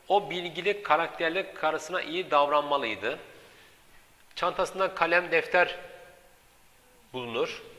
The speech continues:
Kadınlar oyuncağı daha çok alkışlıyor. Teknolojinin açtığı yaraları sanat kapatır. Röportaj bir türlü olarak benimsenmiyor. Bir tür olarak benimsenmiyor.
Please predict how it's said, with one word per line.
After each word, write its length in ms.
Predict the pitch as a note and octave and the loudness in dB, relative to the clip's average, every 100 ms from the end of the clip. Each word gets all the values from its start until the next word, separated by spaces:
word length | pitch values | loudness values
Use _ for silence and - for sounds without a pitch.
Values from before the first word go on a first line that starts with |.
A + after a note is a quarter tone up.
| - - - - | -20 -20 -20 -4
Kadınlar 420 | - D#3 F3+ F#3 | 0 2 4 6
oyuncağı 540 | F#3+ D#3+ E3+ E3 F3 F3 | 6 4 -2 0 0 4
daha 200 | E3+ E3+ | 4 4
çok 240 | F3+ - | 0 -2
alkışlıyor. 800 | - B2+ - C3 - A2+ C#3+ - - - - - - - - - - - - - - _ - _ _ - - _ _ _ _ | 2 2 2 -4 0 2 2 0 -12 -14 -14 -14 -16 -18 -20 -20 -20 -20 -20 -20 -20 _ -20 _ _ -20 -20 _ _ _ _
Teknolojinin 640 | D3 - F#3 F#3 E3+ G3 | 0 2 2 2 2 2
açtığı 400 | G#3 E3 D#3+ - | 4 4 4 0
yaraları 580 | F3 E3 D#3+ D#3 D#3 E3+ | 0 4 6 6 6 2
sanat 320 | E3 D#3 D#3+ | 2 4 4
kapatır. 540 | - C#3 A2+ B2+ D3 - - - - - _ _ _ _ - _ _ - - - | 2 0 0 0 -2 -6 -16 -20 -20 -20 _ _ _ _ -20 _ _ -20 -16 -6
Röportaj 680 | C#3+ E3+ F3+ F3+ G3 - - | -2 4 4 4 2 0 -2
bir 100 | G#3+ | -4
türlü 300 | - D3+ E3+ | -4 -4 -2
olarak 440 | D#3 D3 F3+ - - - - - - - _ _ _ _ _ _ _ _ _ _ _ _ | 0 2 0 -2 -16 -20 -20 -20 -20 -20 _ _ _ _ _ _ _ _ _ _ _ _
benimsenmiyor. 840 | E3+ D3+ C#3+ - E3 C3 G#2 C#3+ - - - - - - - | -6 -4 -2 2 2 2 -2 -2 -6 -18 -20 -20 -20 -20 -14
Bir 240 | C3+ C#3 | -12 -10
tür 100 | - | -6
olarak 260 | C#3+ C3+ C3+ | -6 -6 -6
benimsenmiyor. 640 | C3 B2 D3 A#2+ G2+ | -8 -4 -2 0 -2